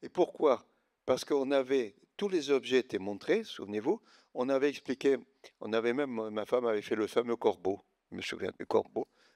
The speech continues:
hein. Et ensuite, avec mon copain, euh, qui était, euh, Michel Signoli, l'anthropologue, euh, on avait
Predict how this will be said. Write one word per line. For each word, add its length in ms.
hein. 160
Et 140
ensuite, 520
avec 360
mon 160
copain, 460
euh, 180
qui 280
était, 300
euh, 680
Michel 320
Signoli, 540
l'anthropologue, 800
euh, 380
on 160
avait 460